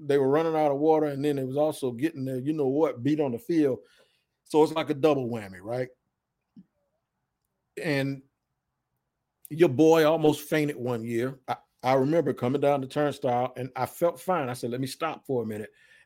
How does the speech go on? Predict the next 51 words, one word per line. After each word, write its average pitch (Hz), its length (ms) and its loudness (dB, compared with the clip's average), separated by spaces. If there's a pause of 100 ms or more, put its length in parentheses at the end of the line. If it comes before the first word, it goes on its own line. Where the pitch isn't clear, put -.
And 117 120 -8
somebody 151 380 2
caught 147 340 -2
me 120 100 -8
because 120 260 -8
I 131 140 -2
started 131 440 0
doing 151 200 4
that, 135 220 -2 (460)
you 143 100 -4
know, 143 120 0
that 127 160 0 (400)
it 139 60 -8
looked 175 160 -2
like 147 140 4
I 139 60 2
was 127 120 -2
body 156 280 4
waving 120 400 -2
or 110 60 -4
whatever, 120 280 2
but 110 200 -6 (440)
yeah, 135 240 4
I 139 40 8
was 156 120 4
about 156 220 2
to 127 80 -6
go. 120 380 2 (400)
Somebody 120 340 -6
stopped 139 320 -6
me 135 80 -2
and 127 100 -2
poured 139 280 4
water 131 240 2
on 117 80 -6
my 120 100 -8
face, 120 320 -6
and 101 180 -10 (1160)
I 117 100 -2
tried 127 240 -2
to 120 60 -8
look 127 180 -4
cool 143 300 4
and 113 100 -4
all 107 160 -6
of 107 80 -8
that. 113 220 -8
But 110 160 -6 (280)
hey, 180 140 4
look, 175 220 4
man, 147 280 4